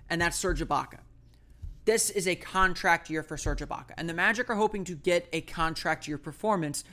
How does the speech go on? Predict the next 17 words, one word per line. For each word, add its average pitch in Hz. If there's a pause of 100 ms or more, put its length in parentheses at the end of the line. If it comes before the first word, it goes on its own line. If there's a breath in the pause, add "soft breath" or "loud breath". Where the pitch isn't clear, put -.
(220 loud breath)
from 170
Serge 156
Ibaka. 170 (1700 soft breath)
You 170
know, 160 (840)
people 247
talk - (840)
about 165 (300)
the 170
con-, 175
you 175
know, 151 (220)
the 180
contract 190
year, 160 (240 loud breath)
and 160
players, 190